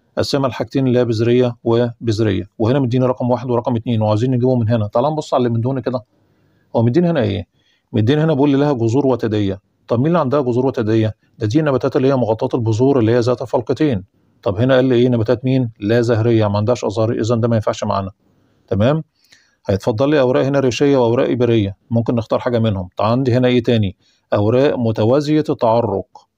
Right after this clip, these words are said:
متوازية التعرق يعني بيكلمنا على مين؟ على اللي هي نباتات ذات الفلق واحدة، برضك ما ينفعش معايا،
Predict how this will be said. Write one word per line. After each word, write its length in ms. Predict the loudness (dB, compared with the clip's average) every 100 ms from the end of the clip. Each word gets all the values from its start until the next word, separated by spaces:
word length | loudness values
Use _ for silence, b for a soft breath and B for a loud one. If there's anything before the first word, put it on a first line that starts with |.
| _ _ -8
متوازية 420 | -2 0 0 -2
التعرق 420 | -2 0 0 0 -2
يعني 120 | -2
بيكلمنا 400 | -2 -2 0 0
على 120 | 0
مين؟ 300 | 0 0 -4 -8 b b b
على 140 | -2 2
اللي 120 | 2
هي 120 | 2
نباتات 340 | 2 0 0
ذات 200 | 0 0
الفلق 340 | -2 -2 -4 0
واحدة، 320 | -2 0 0
برضك 340 | 0 0 0
ما 60 | -2
ينفعش 320 | -2 -4 -4
معايا، 340 | -2 -2 -2